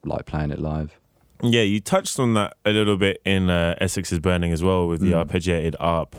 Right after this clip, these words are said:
Speaker 1: Mm-hmm.
Speaker 2: like the techno sounds with the jazz chords, which was re-, a really, uh, interesting blend. What was the concept with that track? Like, Essex is burning.
Speaker 1: Yeah.
Speaker 2: What does that mean? <laughs>
Speaker 1: <laughs>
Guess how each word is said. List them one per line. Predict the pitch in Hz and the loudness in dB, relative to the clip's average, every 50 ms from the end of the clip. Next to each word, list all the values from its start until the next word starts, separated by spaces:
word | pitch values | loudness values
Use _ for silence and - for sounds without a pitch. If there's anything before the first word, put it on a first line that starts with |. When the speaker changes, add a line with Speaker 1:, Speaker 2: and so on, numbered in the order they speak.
| - - | -14 -10
Speaker 1:
Mm-hmm. | 87 87 82 87 92 85 | -8 -6 -4 -4 -2 -2
Speaker 2:
like | 80 90 87 | 0 0 0
the | 95 | 0
techno | - - 104 98 - 98 92 | 0 0 0 0 0 0 -2
sounds | 90 - 92 90 85 85 85 85 - | 0 0 0 0 0 0 0 -2 -2
with | 85 76 | -2 -2
the | 87 | -2
jazz | 78 - 90 87 85 - | 0 2 2 0 0 -2
chords, | - - - 87 85 80 | -4 -2 -2 0 0 -2
which | 82 82 - | -4 -6 -6
was | 90 82 90 | -6 -4 -2
re-, | 98 101 | 0 0
a | 87 101 101 | 2 2 2
really, | 104 131 147 139 143 135 123 117 - - - - - - _ - - - | 2 2 2 2 2 2 0 0 -4 -12 -20 -20 -20 -20 _ -10 -4 0
uh, | 104 98 95 95 - | 2 2 2 2 0
interesting | 120 117 - 120 - 110 101 95 | 0 0 0 0 0 0 0 2
blend. | 90 98 101 101 92 98 | 2 2 2 2 2 2
What | 123 131 | 2 2
was | 147 135 | 0 0
the | 139 131 | 0 0
concept | - 135 127 131 123 - 107 95 - - | 0 0 0 0 0 0 0 -2 -2 -2
with | 90 82 | -4 -2
that | 85 92 87 - | 0 -2 -2 0
track? | - 104 95 85 71 82 | 0 -2 -2 -2 -2 -6
Like, | 78 78 80 - | -6 -6 -2 0
Essex | 101 98 - - 107 95 - - | 0 0 2 0 0 0 -2 -2
is | - 107 123 113 | 0 0 0 2
burning. | 85 101 110 117 - 139 123 95 82 85 | 2 2 2 2 4 2 2 2 2 0
Speaker 1:
Yeah. | 131 131 139 135 131 | 2 2 4 4 4
Speaker 2:
What | 127 110 | 4 4
does | 110 107 107 | 4 4 4
that | 107 98 92 | 4 4 4
mean? | 95 104 101 90 85 - - | 2 2 2 2 2 0 -2
<laughs> | - | 0
Speaker 1:
<laughs> | - | 2